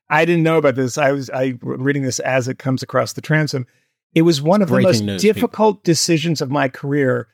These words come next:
Speaker 1: to execute these layoffs." Maybe a different verb. Um, <laughs> to execute these anti-racists. "But they were done to ensure impact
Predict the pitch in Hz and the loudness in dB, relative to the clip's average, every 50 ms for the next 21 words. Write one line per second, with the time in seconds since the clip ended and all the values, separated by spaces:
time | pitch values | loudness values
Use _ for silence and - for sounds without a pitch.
0 | _ _ _ _ _ _ - 220 - - - 202 185 - - - 214 202 - - | _ _ _ _ _ _ -2 -2 -2 0 0 -2 -2 0 0 0 0 0 0 2
1 | 196 185 175 - 156 160 165 151 139 143 151 143 147 143 127 127 120 113 - 180 | 2 2 2 2 0 0 0 0 2 2 2 2 4 2 0 0 -4 -6 -4 -2
2 | 190 214 240 226 196 170 139 127 165 160 - 156 135 120 127 120 120 117 - _ | 0 2 2 2 2 0 0 0 0 0 0 0 -2 -2 -4 -6 -6 -10 -14 _
3 | _ _ _ - - 156 156 156 160 175 - - 302 294 233 - - - 226 180 | _ _ _ -8 -4 0 0 2 2 0 0 0 0 0 0 0 0 0 0 0
4 | 175 190 254 208 - - - 240 - - _ - 196 180 - - 220 - - - | 0 0 -2 -2 -2 -2 -4 -4 -4 -4 _ -4 -4 -4 -4 -6 -8 -8 -8 -8
5 | 294 226 226 214 190 - - - 220 226 - - 226 - - 196 190 - - 196 | -6 -6 -4 -4 -6 -8 -14 -16 -18 -12 -2 0 0 2 2 0 0 0 -2 -2
6 | - 180 185 156 - 156 156 131 165 165 151 151 143 156 139 135 139 143 139 135 | 0 0 0 0 0 -2 -4 -2 -2 -2 -2 0 0 0 0 0 0 -2 -4 -4
7 | - 147 143 120 - - _ _ _ _ _ _ _ - 175 175 208 196 202 196 | -4 -6 -8 -10 -12 -16 _ _ _ _ _ _ _ -2 0 2 2 2 2 0
8 | 175 135 190 190 202 247 254 - 233 240 208 170 - 214 190 185 - 170 165 202 | 0 0 0 2 4 4 2 2 0 0 0 0 0 0 0 0 0 2 2 4
9 | 202 - - 226 233 247 254 - - | 2 2 0 0 0 0 -2 -4 -8